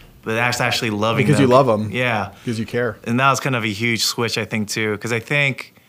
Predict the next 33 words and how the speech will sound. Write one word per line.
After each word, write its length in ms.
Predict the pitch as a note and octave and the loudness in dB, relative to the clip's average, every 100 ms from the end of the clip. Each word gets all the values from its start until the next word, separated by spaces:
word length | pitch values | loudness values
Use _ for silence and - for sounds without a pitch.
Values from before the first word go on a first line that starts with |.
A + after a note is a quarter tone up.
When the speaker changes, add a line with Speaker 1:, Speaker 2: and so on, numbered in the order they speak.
| - _ _ _ - | -20 _ _ _ -4
Speaker 1:
I've, 340 | - E3 D#3+ D3+ | 2 2 2 -2
maybe 280 | F#3 F3 | 0 2
I 60 | D3 | 0
could 140 | D3 | 2
ask 160 | C3 B2 | 0 0
you 60 | C3 | -2
guys 120 | G#2+ | -2
a 40 | |
question 340 | G#2 A2+ - G#2 | -4 -2 -2 -2
too. 140 | B2+ A2 | -2 -2
Is 120 | G#2 | -2
like, 120 | G#2 | -4
do 80 | B2+ | 0
you 120 | C#3 | 0
think 500 | B2 C3 C#3 B2+ G#2+ - - - - _ | 0 -2 0 0 -2 -12 -20 -20 -20 _
friendship 720 | - - C#3+ C3+ - C3+ B2 - | -8 0 2 2 2 0 -2 -4
evangelism 760 | A2 A2+ A#2+ A#2 A#2+ A2 A#2 G#2+ | -2 0 2 2 0 0 0 2
works? 440 | A2 B2 A#2+ - | 2 0 -2 -2
Meaning, 400 | A2+ A#2+ A2+ A2 - - - - | 0 0 0 -2 -6 -20 -20 -6
I'm 140 | A#2+ | -4
friends 320 | A#2 D3 C#3+ C3+ | -2 0 0 0
with 160 | C3+ | -2
them, 520 | C#3+ C3+ B2+ B2+ B2 | 0 2 2 2 0
I'll 220 | B2+ A#2 B2 | 0 0 0
love 360 | A#2 B2+ B2+ | 2 2 2
them. 240 | B2 B2 B2 | 0 -2 -2
It's 140 | A2+ | -4
kind 180 | - B2+ | -2 -2
of 80 | A2+ | 0
like, 360 | A2 G#2+ - | 0 0 -2
you 80 | A2+ | -2
know, 280 | A2+ G#2 G2+ - _ - _ - - - - - | 0 0 -2 -10 _ -20 _ -20 -20 -20 -18 -12
the 160 | A#2 | -10